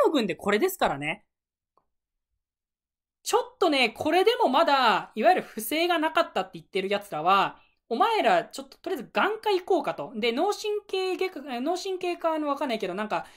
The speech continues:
視神経がちゃんと働いてるかどうか一回確認した方がいいぞというふうに僕は思います。こんな風に、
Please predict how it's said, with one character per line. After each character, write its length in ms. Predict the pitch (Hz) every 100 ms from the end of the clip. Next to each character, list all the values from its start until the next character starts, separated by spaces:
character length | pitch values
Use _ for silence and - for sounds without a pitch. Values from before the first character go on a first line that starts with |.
| -
視 180 | - 294
神 160 | 480 440
経 140 | 320
が 80 | 330
ち 80 | 302
ゃ 40 |
ん 60 | 285
と 160 | 285 262
働 340 | 262 311 320
い 40 | -
て 60 |
る 80 | -
か 100 | 208
ど 120 | 202
う 20 |
か 80 | 190
一 80 | 196
回 160 | 294 285
確 240 | 302 349
認 160 | 359 370
し 80 |
た 60 | 330
方 100 | 349
が 100 | 214
い 40 | 185
い 40 |
ぞ 120 | 180
と 160 | 147 - - _
い 80 | 262
う 80 | 320
ふ 60 | 330
う 60 |
に 60 | 247
僕 220 | 170 -
は 120 | 202
思 200 | 190 190
い 60 | 180
ま 120 | 165
す。 140 | - - _ _ _ _ _ _ _ _ _ _ _ _ _ _ _ _ _ -
こ 140 | 427
ん 40 | 466
な 100 | 427
風 180 | 453
に、 280 | 247 254 185